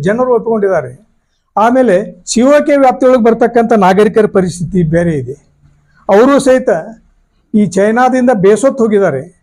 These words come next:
ಭಾರತದವರು ಯಾವಾಗ ನಮ್ಮನ್ನು ಇವರ ಒಂದು ಕಪ್ಪಿ ಮುಷ್ಟಿಯಿಂದ ಬಿಡಿಸ್ತಾರೋ ಅಂತೇಳಿ ಅವರು ಹಾದಿ ನೋಡ್ತಾ ಇದ್ದಾರೆ. ಇವತ್ತಿನ ದಿನ ಪಿ ಓ, ಈ ಸಿ ಓ ಕೆ ಇರ್ತಕ್ಕಂಥ ಜನ ಏನದಾರಲ್ಲ, ಏನಾದ್ರು ಅವ್ರಿಗೆ ಹಾದಿ ಬಿಟ್ರೆ ಅವ್ರು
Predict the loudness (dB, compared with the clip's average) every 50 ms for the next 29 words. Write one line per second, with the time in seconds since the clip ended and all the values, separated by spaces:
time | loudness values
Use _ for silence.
0 | _ _ _ _ _ _ _ _ 0 2 2 2 2 0 0 -2 -2 0 0 0
1 | 2 2 2 2 2 2 2 2 0 -2 -4 -4 -4 -4 -2 0 0 0 2 2
2 | 2 0 0 -2 -4 -6 -4 -4 -4 -4 -2 -2 -2 -2 -4 -4 -4 -4 -2 -2
3 | -2 -2 -2 -2 -2 -2 -2 0 2 2 2 0 0 -2 -2 -2 0 0 0 0
4 | 0 0 0 -2 -4 -6 -8 -12 _ _ _ _ _ -4 -2 0 0 0 0 0
5 | 0 -2 0 0 0 -2 0 -2 -4 -6 -8 -14 -20 _ _ _ _ _ _ _
6 | -2 0 2 2 2 0 -2 -2 -2 -2 -2 -2 -2 -2 0 2 2 2 2 2
7 | 2 0 0 -2 -2 -4 -4 -6 -4 -2 0 2 2 2 2 0 0 0 0 0
8 | -2 -4 -4 -2 -4 -4 -2 -2 -4 -2 -2 -2 0 0 0 0 -2 -2 -2 -2
9 | -2 -2 -2 -2 -4 -4 -6 -8 -14 _ _ _ _ _ _ _ -2 0 0 2
10 | 2 2 2 4 4 4 2 2 2 0 -2 -2 -2 -2 0 0 0 0 0 -2
11 | -2 -2 -2 -2 -2 -4 -8 _ _ _ _ -2 0 2 2 2